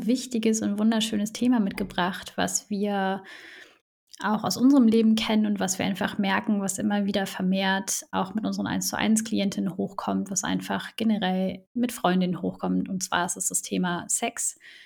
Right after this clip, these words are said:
Sexualität, Self-Pleasure und Selbstbefriedigung.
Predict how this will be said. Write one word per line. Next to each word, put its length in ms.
Sexualität, 1160
Self-Pleasure 840
und 160
Selbstbefriedigung. 1040